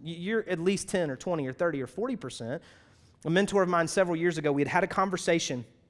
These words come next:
We walked away from that conversation, and I thought this is what he meant. He thought this is what he meant, and that I understood that. And he walked away, and I walked away. And a couple weeks later, we came back together to realize that there had been a misunderstanding.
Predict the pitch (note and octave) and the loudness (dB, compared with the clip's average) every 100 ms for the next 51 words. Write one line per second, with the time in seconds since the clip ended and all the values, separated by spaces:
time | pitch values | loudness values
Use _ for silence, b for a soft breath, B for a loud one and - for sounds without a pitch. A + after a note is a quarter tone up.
0 | _ _ _ - C3+ D3+ E3+ F#3 E3+ E3+ | _ _ _ -10 0 4 4 4 2 2
1 | D#3 - D#3 C#3+ D3+ C#3+ C3+ D#3 - E3+ | -4 -2 -4 -2 -2 -2 2 2 4 4
2 | D#3+ B B - D#3 D#3 E3+ D#3 E3 D#3 | 4 B B -6 -4 0 0 2 0 2
3 | D#3 D#3 B B - F3+ F#3+ D#3 D#3 D3 | 2 0 B B -2 2 4 4 2 -2
4 | D3 D#3 D3+ D3+ D3 C#3+ C3+ C#3 C3+ - | -2 -4 -2 0 0 -2 -2 0 -2 -4
5 | D#3 C#3 C#3 C3+ - E3 D#3 C#3+ D3 D3 | -6 0 2 0 -2 0 0 0 0 0
6 | C#3 B B D3 E3 D#3+ D#3+ D3+ C#3+ C#3 | 0 B B 2 6 6 4 2 2 2
7 | G3 G3 F#3 D#3+ F3+ E3 D3 - F3+ E3+ | 2 4 0 2 0 2 0 0 2 2
8 | D#3 D3 E3+ E3 C#3+ E3+ D#3+ C#3+ C3 C3+ | 0 0 0 2 2 2 4 4 2 0
9 | D#3 E3 D#3 D#3 D3 C#3+ D#3 - D#3 C#3 | 0 0 0 0 0 0 0 -2 -4 -4
10 | B2 - E3 B2 | -6 -4 -4 -4